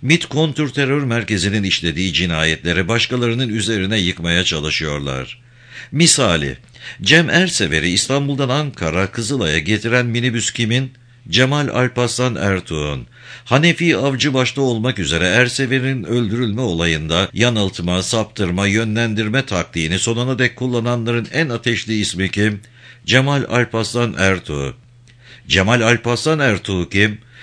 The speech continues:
mit Kontrterör Merkezi'nin başı Eymür'ün sağ kolu.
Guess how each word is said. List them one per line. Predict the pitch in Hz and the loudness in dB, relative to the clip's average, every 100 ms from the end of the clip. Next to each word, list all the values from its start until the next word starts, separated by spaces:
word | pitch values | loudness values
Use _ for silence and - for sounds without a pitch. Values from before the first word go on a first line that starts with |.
| - | -12
mit | - 131 160 | -2 0 0
Kontrterör | - 143 147 151 139 143 135 151 | 0 0 0 -2 -2 0 0 0
Merkezi'nin | 123 117 98 110 95 110 113 | 0 -2 -2 -2 0 0 0
başı | 87 82 104 | 0 0 0
Eymür'ün | 101 120 110 110 123 | 0 0 0 -2 -2
sağ | 110 95 90 | -2 -2 -2
kolu. | 80 78 73 73 | -2 -4 -2 -4